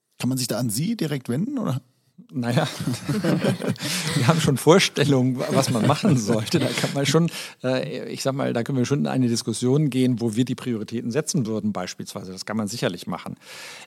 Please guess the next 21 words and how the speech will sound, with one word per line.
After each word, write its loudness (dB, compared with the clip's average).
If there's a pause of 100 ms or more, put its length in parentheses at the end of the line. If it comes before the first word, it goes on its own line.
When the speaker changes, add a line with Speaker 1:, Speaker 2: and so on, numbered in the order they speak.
Speaker 2:
Äh, 0
das -8
ist -2
Aufgabe -4
letztlich -4
der -8
Zentralen, -6
äh, -2
in -8
den -2
Handelsunternehmen, -2
ob -12
das -4
jetzt -6
Edeka, -6
Rewe, -6
ob -10
das -10
die -6
Baumärkte -4
sind. -16